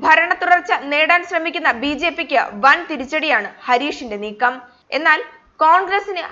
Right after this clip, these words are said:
ഹരീഷിന്റെ വരവ് ഏറെ ഗുണം ചെയ്യുമെന്നാണ് സൂചന. രാജസ്ഥാനിൽ ഏറെ സ്വാധീനമുള്ള മീന വംശത്തിൽപ്പെട്ട ഒരാൾ പാർട്ടിക്കൊപ്പം നിൽക്കുന്നത് കോൺഗ്രസിന് തിരഞ്ഞെടുപ്പിൽ നേട്ടമുണ്ടാക്കാൻ സഹായിക്കുമെന്നും വിലയിരുത്തലുണ്ട്. കിഴക്കൻ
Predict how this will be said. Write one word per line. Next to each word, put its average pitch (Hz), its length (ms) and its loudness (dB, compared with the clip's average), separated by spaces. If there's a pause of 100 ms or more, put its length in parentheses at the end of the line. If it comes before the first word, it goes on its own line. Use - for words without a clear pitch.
ഹരീഷിന്റെ 349 580 0
വരവ് 262 280 2 (220)
ഏറെ 277 180 4 (140)
ഗുണം 320 300 -2
ചെയ്യുമെന്നാണ് 311 600 -4
സൂചന. 247 340 -2 (580)
രാജസ്ഥാനിൽ 277 680 2 (380)
ഏറെ 349 160 6 (160)
സ്വാധീനമുള്ള 330 800 2 (260)
മീന 330 240 -2 (160)
വംശത്തിൽപ്പെട്ട 339 640 -4 (140)
ഒരാൾ 262 220 4 (360)
പാർട്ടിക്കൊപ്പം 339 640 4
നിൽക്കുന്നത് 285 500 0 (400)
കോൺഗ്രസിന് 339 540 2 (200)
തിരഞ്ഞെടുപ്പിൽ 311 520 -2 (200)
നേട്ടമുണ്ടാക്കാൻ 294 680 2 (200)
സഹായിക്കുമെന്നും 294 760 2 (140)
വിലയിരുത്തലുണ്ട്. 233 760 2 (380)
കിഴക്കൻ 370 360 2